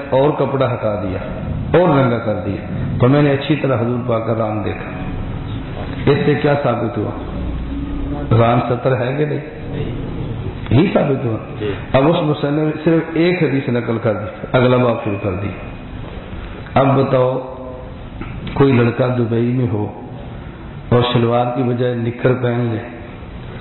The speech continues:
اور سمندر کے کنارے پہ نہانا شروع کر دے، اور آپ اسے کو تو بہت بیا ہے، ران ننگے کیے ہوئے، تو وہ کیا کہے گا؟ ران کو ننگا کر کے دکھانا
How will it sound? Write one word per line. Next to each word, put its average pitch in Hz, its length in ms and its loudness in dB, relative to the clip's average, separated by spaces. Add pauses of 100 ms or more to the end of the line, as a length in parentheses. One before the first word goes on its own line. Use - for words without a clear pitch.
(180)
اور 120 100 6 (120)
سمندر 123 360 4
کے 131 100 0
کنارے 120 380 0 (100)
پہ 135 60 -2
نہانا 113 300 0 (100)
شروع 120 200 2
کر 110 100 2 (120)
دے، 107 60 0 (800)
اور 123 120 6
آپ 131 160 6
اسے 135 260 2
کو 127 140 0
تو 123 60 2
بہت 127 300 4
بیا 123 300 2
ہے، 113 100 -2 (760)
ران 120 180 6
ننگے 120 300 4
کیے 123 240 0
ہوئے، 110 140 -2 (460)
تو 127 80 4
وہ 127 140 6
کیا 131 160 4
کہے 131 240 0
گا؟ 117 120 0 (200)
ران 120 280 0
کو 127 80 -2
ننگا 123 280 0
کر 123 220 0
کے 120 200 0
دکھانا 113 240 0